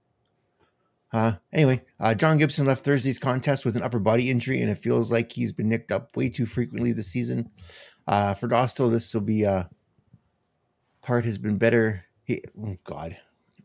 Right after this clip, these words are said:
and my English is sucking today. He's been better as of late, allowing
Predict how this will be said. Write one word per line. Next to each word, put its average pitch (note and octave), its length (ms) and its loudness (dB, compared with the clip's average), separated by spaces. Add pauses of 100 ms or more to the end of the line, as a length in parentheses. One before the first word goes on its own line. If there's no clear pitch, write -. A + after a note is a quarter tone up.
and A#2 140 0
my A#2 100 2
English F#2 380 -4
is F2+ 140 -8
sucking F2 340 -8
today. F2 300 -8 (320)
He's E3 160 6
been C3 100 6
better A#2+ 240 4
as A#2 200 4
of G2+ 120 0
late, A#2 160 2
allowing G#2+ 420 -2